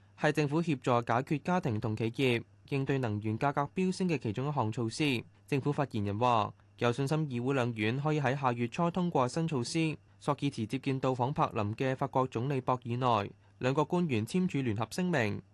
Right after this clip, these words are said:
以加強對能源團結嘅承諾。博爾內話：有需要進一步限制天然氣價格上漲，並對電力市場進行結構性改革，令消費者可以持久咁支付同生產成本相一致嘅價格。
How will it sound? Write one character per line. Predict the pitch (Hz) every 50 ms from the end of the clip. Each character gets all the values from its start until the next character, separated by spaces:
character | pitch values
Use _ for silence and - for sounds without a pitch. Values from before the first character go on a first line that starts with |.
| _ _
以 | - 120 123
加 | - 160 160
強 | 160 151 120 104 104
對 | 127 123 123
能 | 123 107 101 101 98
源 | 107 101 104 107
團 | - 117 104 107
結 | 110 143
嘅 | - 147
承 | - 120 104 107
諾。 | 120 123 120 117 - - _ _ - - - _ _ _ _
博 | 151 147 143 -
爾 | 139
內 | 139 143 135 123
話： | 123 120 123 120 120 127
有 | 131 131 139
需 | - 208 202
要 | 185
進 | 151 147 143
一 | 170
步 | - 165 131 117 123
限 | 131 131 123 120
制 | 120 135 131 131
天 | - 190 190 170
然 | 120 98 104 120
氣 | 139 131 123
價 | 135 135 131
格 | 127 - 131 131
上 | - - 120 113 117
漲， | 120 139 131 123 120 117 - - - - - _ _ _ _
並 | - 147 143 139
對 | 160 151 151
電 | 147 143 131
力 | 131 123
市 | - - 131
場 | - 135 120
進 | 113 139 139
行 | 135 120 110
結 | 117 139 131
構 | - 147 131 135
性 | 131 135 131 131 127
改 | 117 104 110
革， | - 151 143 131 123 117 - - - _ _ _ _
令 | - 160 160
消 | 160 - 220
費 | 214 190 156
者 | 131 - 143 147
可 | 143 160
以 | 175 170 139
持 | 120 - - 117 104
久 | 113 110 123
咁 | - 131 131 147
支 | - - 196 190
付 | - 160 131 135
同 | 131 139 110 104
生 | 113 - 190 190
產 | - 131 127
成 | 143 - 123 104 104 104
本 | - 113 113 120
相 | - 170 170
一 | 180 175
致 | - 139 123
嘅 | 113 131 127
價 | 123 131 120
格。 | 120 135 131 127 120 117